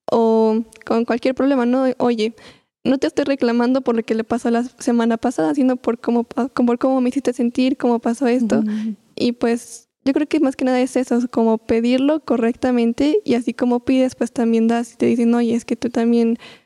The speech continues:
Speaker 1: no sé, no, nunca me hiciste caso, también te dije esto y lo otro", y así. Y nunca pasó nada, también te
Speaker 2: Sí.
Speaker 1: estoy hablando y parece que no me estás escuchando,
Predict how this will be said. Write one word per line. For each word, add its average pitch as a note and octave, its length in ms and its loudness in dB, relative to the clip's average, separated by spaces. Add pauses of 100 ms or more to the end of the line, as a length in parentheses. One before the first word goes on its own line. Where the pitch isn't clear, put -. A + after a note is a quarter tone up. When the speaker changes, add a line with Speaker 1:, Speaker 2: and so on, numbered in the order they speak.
(320)
Speaker 1:
no A#3 140 2
sé, A3+ 200 0
no, A#3+ 320 0
nunca C4+ 280 2
me B3 120 2
hiciste A#3+ 300 -2
caso, C4 320 -2
también A#3 240 0
te A3 100 0
dije A#3 280 0
esto C4 180 -2
y A3+ 60 0
lo A3+ 180 0
otro", B3+ 180 0
y A#3 100 2
así. B3 300 0 (400)
Y B3+ 60 2
nunca F4+ 260 2
pasó F4+ 240 0
nada, F4 260 0
también C4 300 -2
te G#3 120 -2
Speaker 2:
Sí. - 60 -8
Speaker 1:
estoy C4 180 0
hablando B3+ 340 0
y B3 80 0
parece A3+ 380 -2
que - 140 -2
no A3+ 140 0
me A3+ 100 0
estás A3+ 540 -4
escuchando, B3+ 600 -2